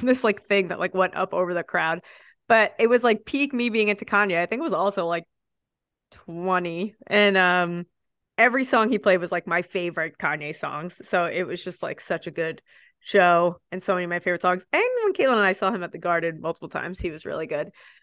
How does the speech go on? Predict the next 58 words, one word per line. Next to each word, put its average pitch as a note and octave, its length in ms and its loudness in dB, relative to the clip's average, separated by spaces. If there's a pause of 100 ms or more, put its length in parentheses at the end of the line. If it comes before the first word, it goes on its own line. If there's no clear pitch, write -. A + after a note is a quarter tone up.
(260)
So C#4 120 4
I D#4 100 8
know E4 220 6
he's E4 180 2
a - 40 -14
controversial B3 840 2 (180)
figure, F#3+ 360 0
but F3 340 2 (100)
he G3 80 -8
put C4+ 200 -2
on D#4 140 4
a D4+ 60 -4
very C#4 260 2
good B3 180 -4
show F#3+ 340 2
in F3 120 -4
those F3 220 -8
days F3 440 -2
and, E3 480 -2 (180)
uh, - 60 -14 (180)
some E3+ 260 -4
of D#3+ 100 -4
the, D#3 260 -6 (140)
you F3 140 -6
know, D3 220 -6 (180)
best - 360 -2 (220)
concerting. E3+ 640 -4
And F#3 140 -2
I've F#3 140 2
been A3 160 0
to C4+ 100 -4
many F3+ 400 -2 (640)
that E3+ 100 -2
I've C#3+ 180 -4
experienced. - 640 -14 (420)
And B3+ 80 4
obviously, C#4+ 320 0
like, A#3+ 280 0 (800)
I G3 60 -2
love G3 180 4
the G3 80 -4
Maine F3 300 -2
and F3+ 80 -6
Cartel D#3+ 480 0
and D#3 180 -8
blah, D3+ 160 0
blah, C3+ 140 -6
but E3+ 120 -2
I'm F3 60 -8
not E3 140 -2
gonna E3+ 100 -14
shout F#3 220 0
out F3+ 120 0
all G#3+ 160 6
these G3+ 160 0
concerts F3+ 520 -2
like F3 200 -2
you. E3 200 0